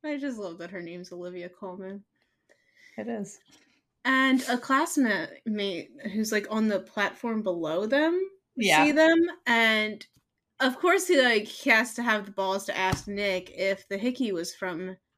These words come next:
Speaker 1: hi-, yeah, he asked
Speaker 2: Yeah.
Speaker 1: Nick, just making sure I got the characters' names right, <laughs> um, if the hickey was from him. Nick gets a little bit of courage and asks,
Speaker 2: Yeah.
Speaker 1: "What if it was? You jealous?"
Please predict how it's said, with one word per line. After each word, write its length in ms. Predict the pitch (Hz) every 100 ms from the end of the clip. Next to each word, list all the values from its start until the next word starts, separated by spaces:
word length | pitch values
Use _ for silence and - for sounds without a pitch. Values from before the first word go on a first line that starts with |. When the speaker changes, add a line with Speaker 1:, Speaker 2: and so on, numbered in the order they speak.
| _ _
Speaker 1:
hi-, 100 | - - _ _ _ _ _ _ _ _ _
yeah, 220 | 240 185 -
he 120 | 254 269
asked 200 | 285 294
Speaker 2:
Yeah. 200 | 269 277
Speaker 1:
Nick, 100 | - _ _ - _
just 220 | 226 302 330
making 280 | 302 359
sure 160 | 339 359
I 80 | 311
got 180 | 285 277
the 80 |
characters' 460 | 254 269 247 277 262
names 340 | 262 214 214 220
right, 240 | 202 196 - - -
<laughs> 200 | - -
um, 100 | 381 - -
if 380 | 539 - 466 247
the 100 | 262
hickey 320 | 311 - 269
was 160 | 233 233
from 180 | 226 226
him. 320 | 233 196 180 _ _ _ _ _
Nick 300 | 247 359 - - 247
gets 240 | 247 233 -
a 100 | 233
little 340 | 240 330 349 247
bit 180 | 202
of 160 | 180 180
courage 600 | - 180 180 247 247 - _
and 260 | 226 226 -
asks, 360 | 226 233 - 302
Speaker 2:
Yeah. 100 | 294 - -
Speaker 1:
"What 220 | 165 180
if 140 | 208
it 100 | 226
was? 640 | 214 254 214 160 - - - _ _ _
You 120 | 233 214
jealous?" 680 | 180 170 185 254 - -